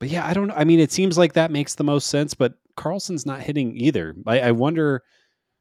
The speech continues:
I mean, really, if, if Mercado can hit league average or slightly above, that forces him into the starting outfield, right? Like, al-, almost immediately next to Newt.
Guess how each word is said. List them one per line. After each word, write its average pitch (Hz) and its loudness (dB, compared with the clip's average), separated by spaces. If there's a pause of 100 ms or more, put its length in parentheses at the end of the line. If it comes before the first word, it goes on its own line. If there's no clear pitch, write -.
(1000)
I 127 0
mean, 123 2 (300)
really, 98 0
if, 101 -2 (260)
if 107 -6
Mercado 117 -2
can 120 -4
hit 110 -4
league 92 -4
average 117 -2
or 85 -8
slightly 104 -4
above, 87 -4 (680)
that 113 -2 (140)
forces 120 0
him 113 -8
into 104 -6
the 90 -8
starting 92 -4
outfield, 90 -2
right? 98 -2
Like, 101 -2 (240)
al-, 104 -4
almost 113 0
immediately 131 0
next 113 -2
to 123 0
Newt. 120 0